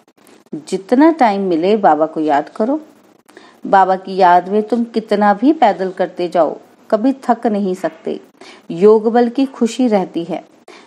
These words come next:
याद का अभ्यास होगा तो कहाँ भी बैठे याद आ जाएगी। खाने पर भी याद में रहना है। फालतू वार्तालाप नहीं चलना चाहिए।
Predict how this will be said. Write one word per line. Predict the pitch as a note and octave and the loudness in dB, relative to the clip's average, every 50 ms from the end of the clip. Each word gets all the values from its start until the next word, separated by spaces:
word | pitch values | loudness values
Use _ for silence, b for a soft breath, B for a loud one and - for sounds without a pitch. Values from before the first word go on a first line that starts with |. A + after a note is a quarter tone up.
| B - | B -10
याद | F3 E3 F#3 F3+ E3+ F3+ E3+ F#3 | -2 0 2 4 4 4 2 0
का | F#3 - G3 | 0 0 0
अभ्यास | F3+ D3+ E3 D#3+ - G3 F3+ E3+ F3 F#3 - - | 0 0 -4 -6 -2 2 2 2 2 2 0 -4
होगा | F3 D#3 D#3 - G#3 | -6 -2 2 2 2
तो | A3 A3 A3+ A3 | 2 2 -2 -2
कहाँ | - - F3 F3+ F3 F3 E3+ | 0 -2 -2 0 0 -2 -2
भी | F#3 A3+ B3 | -2 -2 0
बैठे | G3+ G3 D#3 D3+ - - A3 C4+ F4+ F4+ - - - - - | 2 2 0 0 0 0 0 0 0 -2 -6 -12 -14 -4 0
याद | E3 C#3+ D#3+ F3+ F3+ | 2 2 4 4 4
आ | G#3 G3 F#3 F#3+ | 4 2 2 2
जाएगी। | F3+ - F#3+ F3 F3 F3 E3+ E3+ F3 F3+ F#3+ - _ _ _ _ _ b b b b b b b _ _ - | 0 0 -2 -2 -2 -2 -6 -10 -12 -14 -14 -16 _ _ _ _ _ b b b b b b b _ _ -6
खाने | - F3+ D#3+ D#3+ F3 G3 | -2 -2 0 0 -2 0
पर | F#3+ A3+ G#3+ G3+ | 0 0 0 2
भी | G3 A#3 A3+ | 0 0 2
याद | A3 G#3+ G3 G3 G#3 | 4 4 4 2 0
में | G3+ G3+ G3 | -4 -4 -2
रहना | F#3 F#3+ F#3+ F#3 F#3 F#3 | -2 -2 -2 0 -2 -2
है। | F#3+ F#3+ F3+ F#3 - - b b b b b b b _ | -2 -4 -6 -8 -10 -16 b b b b b b b _
फालतू | - - - G3+ F#3+ F#3+ G3 G3 - B3+ C4 B3 | -6 -2 2 2 2 2 0 -2 -2 -2 0 2
वार्तालाप | A3 G3 E3+ E3+ - G3 F#3 F#3+ F#3+ G3 G3+ - - | 4 2 2 2 2 0 2 2 2 2 0 -2 -6
नहीं | F#3 F#3 F3 E3+ E3+ F3 G3 G3+ G3+ | -6 -4 -2 -2 -2 -2 -2 -4 -4
चलना | - - F3+ D#3+ D#3+ E3 E3 | -4 -4 -4 -2 -2 -4 -4
चाहिए। | D#3 - D#3+ E3+ F#3 - - | -6 -8 -8 -8 -8 -10 -12